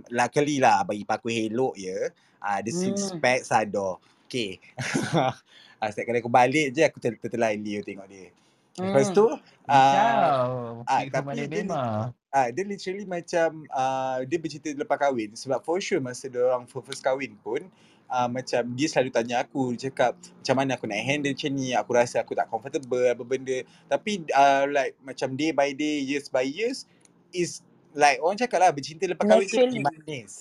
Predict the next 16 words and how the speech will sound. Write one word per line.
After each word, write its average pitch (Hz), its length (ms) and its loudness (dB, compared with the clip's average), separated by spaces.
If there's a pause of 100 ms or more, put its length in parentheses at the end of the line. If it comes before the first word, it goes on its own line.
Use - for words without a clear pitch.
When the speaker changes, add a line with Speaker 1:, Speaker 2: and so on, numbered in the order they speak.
(160)
Speaker 1:
Ah, 127 220 0
gitu. 123 520 -8 (560)
Speaker 2:
Hmm. 196 800 -6 (920)
Speaker 1:
Ah, 123 200 0
sama 208 240 2
je 110 80 0
konsep. 113 600 2 (220)
Speaker 3:
Kan 175 140 -2
kau 202 100 -2
tak - 160 -8
kenal, 185 320 -6
dia 151 140 -10
tak 143 160 -8
kenal 165 240 -6
sa-, 160 200 -2
sa-, 156 180 -4